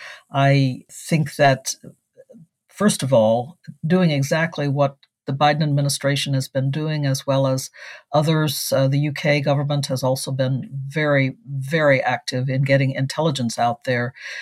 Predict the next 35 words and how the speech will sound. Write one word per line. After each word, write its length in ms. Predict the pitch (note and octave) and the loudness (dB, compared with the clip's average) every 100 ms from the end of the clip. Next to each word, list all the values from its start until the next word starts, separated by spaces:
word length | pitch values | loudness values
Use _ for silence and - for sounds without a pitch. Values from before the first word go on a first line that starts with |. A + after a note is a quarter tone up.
| - - | -14 -2
to 340 | E3 D3 C#3+ | 2 4 2
ensure 720 | C#3+ C#3 - F3 D3+ C#3+ C#3+ - | 0 -2 0 2 2 2 0 -2
that 340 | C#3+ C3+ C3+ _ | 0 0 -2 _
the 100 | C#3 | 0
Russians 500 | D3 D3 - C3+ - | 2 2 0 -2 0
know 380 | C#3+ C#3 C#3 C#3 | 0 2 2 0
there 100 | C#3+ | -2
will 140 | C3+ C3 | -2 0
be 100 | C#3 | 0
no 200 | D3 D3 | 0 -2
impunity 600 | C#3+ - F#3+ D3+ C3+ D3 | -4 -2 0 0 0 -10
here. 320 | - A#2 B2 E3+ | -10 -10 -8 -2
We 260 | E3+ E3 | 0 0
understand 880 | D3+ C#3+ C#3 - - D#3 C3+ C3+ D#3 - | -2 -6 -6 -4 0 2 2 0 -4 -4
if 260 | C3+ - | -4 -4
there 240 | C#3 C3+ - | -2 -2 -2
is 340 | D#3 D3+ D3+ - | -6 -6 -6 -10
a 60 | |
chemical, 600 | C3+ D#3 C#3+ C#3 C3+ C3+ - - - - - | -8 -4 -4 -4 -4 -6 -8 -20 -20 -20 -10
a 60 | |
biological, 880 | C#3 C#3 C3 C3 C3 C3+ C#3+ C#3 - | 0 4 4 2 0 -4 -6 -6 -6
or 160 | C#3 C#3 | -6 -2
heaven 320 | F3 D#3 D3+ | -2 -2 -6
forbid, 560 | - C3+ C3+ C3 C3+ C3+ | -10 -10 -2 0 0 -2
a, 340 | C3 A#2+ C#3 | -4 -4 -4
a 60 | C#3 | -4
nuclear 580 | D3+ - C#3+ B2+ B2+ - - - - | -4 -4 -2 -2 -2 -8 -20 -20 -4
use 400 | D#3 D#3+ D3 - D3 | 2 4 2 -4 -2
in 140 | C#3+ | -2
some, 460 | - D3+ D3 C#3 A#2+ | 0 0 2 0 0
uh, 280 | C#3 C3+ | -4 -2
way 380 | C#3 C#3 C3+ C3+ | -2 2 2 2
in 240 | C#3 D3 D3 | -2 -6 -6
this 300 | C3 - D3 | -6 -6 -6
Ukraine 640 | C#3 - C#3 C3 C3+ | -8 -2 0 0 0